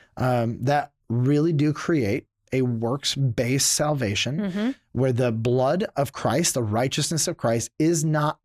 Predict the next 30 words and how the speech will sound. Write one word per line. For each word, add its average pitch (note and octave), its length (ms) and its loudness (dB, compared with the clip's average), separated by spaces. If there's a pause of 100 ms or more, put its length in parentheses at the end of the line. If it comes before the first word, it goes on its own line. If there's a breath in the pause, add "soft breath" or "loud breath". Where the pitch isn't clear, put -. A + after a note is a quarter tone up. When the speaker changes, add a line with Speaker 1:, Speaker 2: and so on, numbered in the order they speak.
Speaker 1:
enough, C3+ 840 0 (460 soft breath)
and D3 160 2
where C#3 140 2
we D3+ 260 2
now D3 160 2
have B2+ 220 0
to C3 160 0
cooperate B2+ 1080 0 (280)
not D3 560 2 (100)
for D#3 720 0 (480)
the C3+ 160 0
mission C3+ 680 2
of G#2+ 80 0
the A#2 80 0
Great G#2 180 0
Commission, G#2+ 400 -4
Speaker 2:
Mm-hmm. G#3 280 0 (180)
Speaker 1:
but B2 100 -2
for C#3 160 -2
our B2+ 240 0
own C3+ 260 0
salvation. A2 500 0
Speaker 2:
Sure, G#2+ 160 0
Speaker 1:
And A#2+ 200 0
you E3+ 80 2
Speaker 2:
yeah. G#3+ 160 0
Speaker 1:
can, F#3 140 -8 (260 loud breath)
again, E3 680 0
<clears throat> - 20 -4
Protestants E3+ 600 0